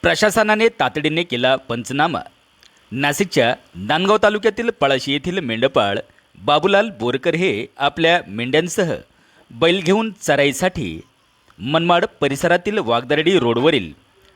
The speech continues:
आयुष मंगल कार्यालयाजवळ पाल टाकून वास्तव्यास होते. रिमझिम पाऊस चालू असतानाच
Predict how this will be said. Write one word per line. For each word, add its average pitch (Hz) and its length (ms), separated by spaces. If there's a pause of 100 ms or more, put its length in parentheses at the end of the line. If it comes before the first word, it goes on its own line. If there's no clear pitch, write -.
(280)
आयुष 208 360
मंगल 143 380
कार्यालयाजवळ 135 800 (640)
पाल 180 200
टाकून 226 380
वास्तव्यास 156 800
होते. 110 340 (1040)
रिमझिम 208 500
पाऊस 147 360
चालू 135 220
असतानाच 135 720